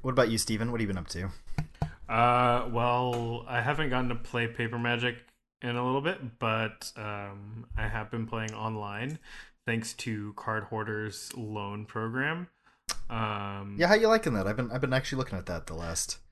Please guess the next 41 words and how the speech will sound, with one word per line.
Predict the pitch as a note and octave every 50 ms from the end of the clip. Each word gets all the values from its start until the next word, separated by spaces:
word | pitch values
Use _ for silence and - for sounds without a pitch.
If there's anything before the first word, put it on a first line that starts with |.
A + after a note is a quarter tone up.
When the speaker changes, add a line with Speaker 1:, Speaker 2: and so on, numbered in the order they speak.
| _ _ _ _ -
Speaker 1:
it's | -
hashtag | - - - D3 C#3+ - - D3+ B2+ A#2+
not | B2+ A#2 B2 B2+
sponsored, | - - - A#2+ A#2+ B2 A#2+ - G#2 F#2+ F#2+ -
but, | - G#2 A2 G2+ G2+ G2+
uh, | G#2 G2+ G2 F#2 F#2 G2 - - D#3
I've | D#3 F3 E3
actually | C#3+ B2 A#2+ A2+
Speaker 2:
Yeah. | A2 A2
Speaker 1:
been | A2 A2+
looking | A#2 - A#2+ A2
at | G#2 G2
it | G#2+ G#2
too, | - A#2 A2+ G2+ G2 G2
'cause | F#2+ - G2+ F#2+ F#2+ - - - - - - _ _ _ _
I | A#2+
wanna | A#2+ B2+ B2+ B2 A#2+
play | A2 - C3+ B2
a | A#2
lot | A2+ A2
of | A2+ G#2+
decks | G#2+ G#2+ - -
online, | A2+ G2+ G2 G2 G2+ G2+ G2 F#2+ F#2
and, | F2+ E2+ E2 E2+ E2+ E2+ E2
uh, | E2+ F2 E2+ E2+ E2+ E2+ E2+ E2+ - - - _ _ _ _ _
I | G#2+ A2+
don't | B2+ C#3+ C#3
wanna | B2+ B2 B2+
spend | B2 - - B2+
a | A#2+ A2+
lot | A2 G#2
of | G2 -
ticks. | - - F2+ D#2 - - - - - -
<laughs> | -
Speaker 2:
Yeah, | C#3 D#3+ E3+ F#3 G#3 G#3+ G#3+ G3+ F#3 D#3+
well, | D3+ D#3+ E3+ F#3+
it's | F#3+ F#3+ -
like, | A3 G#3 F#3+ F#3+ - -
it's | D3 C3+ C3 D#3
really | F3 G#3+ B3+ B3 A3
cool | - - C#3 C3+ C3 C3 B2+ B2 B2 A#2 -